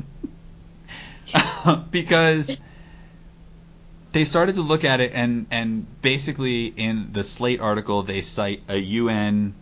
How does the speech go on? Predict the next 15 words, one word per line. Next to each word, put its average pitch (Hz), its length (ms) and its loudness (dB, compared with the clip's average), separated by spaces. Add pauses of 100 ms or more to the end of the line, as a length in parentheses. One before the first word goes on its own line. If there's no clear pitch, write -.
(300)
uh, 95 200 -4
document, 90 600 2
Article 113 340 0
twenty-five 95 800 -4 (300)
of 92 140 -8
the 101 80 -4
United 113 460 -2
Nations 98 600 -6 (300)
International 123 720 -2
Covenant 104 580 0 (300)
on 98 180 -4
Civil 113 420 -2
and 101 180 -4
Political 98 520 -4
Rights, 87 520 -4